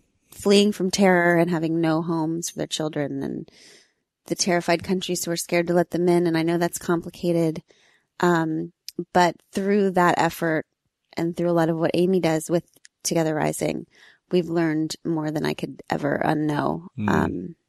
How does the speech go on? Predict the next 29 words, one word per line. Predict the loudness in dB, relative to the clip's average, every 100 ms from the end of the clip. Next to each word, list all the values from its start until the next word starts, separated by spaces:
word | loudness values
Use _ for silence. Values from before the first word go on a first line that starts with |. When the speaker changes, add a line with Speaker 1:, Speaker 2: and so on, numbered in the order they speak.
| _ _ _
Speaker 1:
it's | -8 -4 -2
become | -2 0 0
s-, | 0 -4 -10 -14 -4
pretty | -2
much | -2 -2
all | -2
we | -2
think | -4 -4
about. | 0 0 0 -4 _ _ _ _ _ _ -2
Um, | 0 0 -4 -10 -12 -16 _ _ -8
the | -4
Compassion | 0 2 0 0 -2
Collective | -2 -2 -2
effort | 0 -2 -4
continues. | -4 -2 0 0 0 -4 -2 -4 -4 -16 -16 -2
We're | 2
working | 2 0 -2
with | 0
a | 0
group | 0 0
called | -4 -2
He-, | -4
Help | 0 -2 0
Refugees, | -2 -2 -6 -4 -4 -6 -2 -2 -2 _ -20 -20 _ 4
um, | 4 4 2
who | 2 2
is | 2
all | 2 2
over, | 2 0 -4 -4